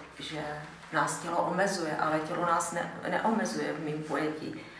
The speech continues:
Tělo mě jenom říká moje limity. A když prostě nejdu proti tady těm limitům a jsem tak, jak jsem, prostě v tom toku, tak prostě ta hlava přestane si myslet, že je jaksi vůdčím, eh,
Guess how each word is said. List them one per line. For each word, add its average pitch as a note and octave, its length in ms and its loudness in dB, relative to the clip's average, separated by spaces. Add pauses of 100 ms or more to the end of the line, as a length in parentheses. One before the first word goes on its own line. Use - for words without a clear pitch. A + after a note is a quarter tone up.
(220)
Tělo F3 240 0
mě F3+ 140 2
jenom F3 240 2
říká F3 320 2
moje F3+ 240 6
limity. F#3+ 500 -2 (920)
A E3 60 0
když E3 260 -2
prostě F3+ 360 -2
nejdu F3+ 320 4
proti E3 340 -2
tady F3 180 -2
těm F3+ 260 -2
limitům E3 760 -2
a E3 300 -2 (180)
jsem E3+ 340 -4
tak, E3 240 -2
jak F3 200 -2
jsem, E3 260 0
prostě - 360 -6
v - 120 -6
tom F3 160 -2
toku, E3 500 -2 (800)
tak D#3+ 140 0 (120)
prostě F3 500 2 (240)
ta F3 100 2
hlava E3+ 720 8
přestane F3+ 520 2
si F3+ 220 0
myslet, E3+ 580 2
že E3 240 0
je E3 440 2 (280)
jaksi D#3 340 -2
vůdčím, E3 560 0 (420)
eh, D3+ 60 -4